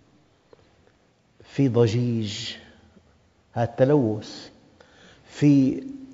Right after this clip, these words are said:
ثاني أكسيد الكربون، هذا التلوث. ما تعانيه الأرض من اضطراب في المناخ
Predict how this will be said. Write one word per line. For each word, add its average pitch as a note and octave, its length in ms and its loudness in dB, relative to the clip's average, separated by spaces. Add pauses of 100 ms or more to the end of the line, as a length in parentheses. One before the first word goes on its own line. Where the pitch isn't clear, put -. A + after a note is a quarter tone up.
(120)
ثاني D3 460 4
أكسيد C#3+ 340 4
الكربون، B2 600 4
هذا A#2 140 -2
التلوث. C3 840 -4 (680)
ما A2+ 120 -2
تعانيه C3 600 2
الأرض C3 380 -2 (380)
من C3 200 -2
اضطراب D3 520 2
في C3+ 80 -2
المناخ B2+ 720 -2